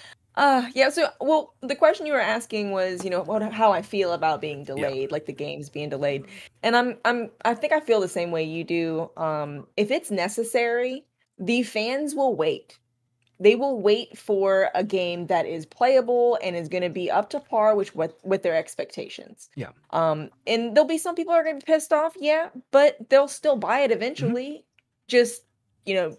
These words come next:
Speaker 1: push it back if you need to, if there are bugs, if things are going wrong with it, you know, do your fixes. Don't
Speaker 2: Yeah.
Speaker 1: rush it, because what you're gonna do is end up giving people money back, which is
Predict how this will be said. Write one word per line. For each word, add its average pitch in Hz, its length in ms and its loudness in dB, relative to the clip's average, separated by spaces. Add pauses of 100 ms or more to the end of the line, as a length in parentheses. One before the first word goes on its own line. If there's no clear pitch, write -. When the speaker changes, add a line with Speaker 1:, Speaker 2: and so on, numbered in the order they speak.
(160)
Speaker 1:
push 285 220 0
it 269 120 -4
back 277 340 4
if 220 120 -8
you 269 120 -4
need 254 240 -4
to, 247 220 -4
if 220 100 -2
there 233 160 2
are 254 120 4
bugs, 247 420 -2
if - 80 -8
things 226 240 -4
are 254 80 0
going 240 320 -4
wrong 233 300 -4
with 233 200 -8
it, 233 240 -2 (280)
you 247 60 -4
know, 262 180 4 (100)
do 240 120 -2
your 311 180 -4
fixes. 156 640 -4
Don't 202 180 2
Speaker 2:
Yeah. - 100 0
Speaker 1:
rush 247 280 0
it, 240 260 -2 (300)
because 269 280 0
what 226 140 -6
you're 247 120 -4
gonna 240 220 0
do 269 220 -6
is 233 160 0
end 175 180 -4
up 170 160 -2 (720)
giving 180 220 0
people 165 220 -4
money 190 240 -4
back, 156 440 0
which 156 200 -6
is - 240 -10